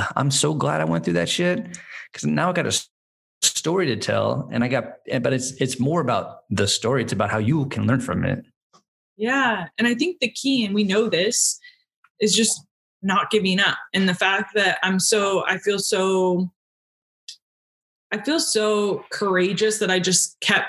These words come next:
Speaker 2: running. Like, I never stopped training and I never stopped trying to figure out this relationship between my mind and my body. And I just kept working through it, kept working through it, kept working through it. And I think that's really what sets people apart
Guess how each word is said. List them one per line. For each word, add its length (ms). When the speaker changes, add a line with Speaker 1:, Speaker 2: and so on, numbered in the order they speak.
Speaker 2:
running. 340
Like, 140
I 60
never 260
stopped 600
training 520
and 100
I 60
never 220
stopped 340
trying 160
to 280
figure 340
out 320
this 180
relationship 540
between 240
my 120
mind 340
and 60
my 140
body. 540
And 100
I 80
just 340
kept 280
working 360
through 240
it, 180
kept 240
working 320
through 180
it, 120
kept 240
working 340
through 240
it. 180
And 600
I 100
think 220
that's 240
really 300
what 180
sets 240
people 300
apart 540